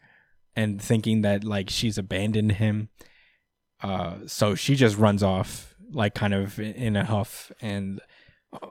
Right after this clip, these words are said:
Eye-Boy and, and Prodigy feel pretty bad about that. It's like, "Damn, I thought she'd be pretty happy to know that her son's okay, but I guess that's scary too."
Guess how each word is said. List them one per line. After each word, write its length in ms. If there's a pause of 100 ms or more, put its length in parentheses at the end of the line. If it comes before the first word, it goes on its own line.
(460)
Eye-Boy 380
and, 280
and 160
Prodigy 340
feel 220
pretty 220
bad 220
about 240
that. 180
It's 80
like, 160
"Damn, 420 (560)
I 60
thought 160
she'd 160
be 140
pretty 240
happy 260
to 80
know 160
that 100
her 100
son's 280
okay, 280
but 180
I 80
guess 240
that's 200
scary 340
too." 280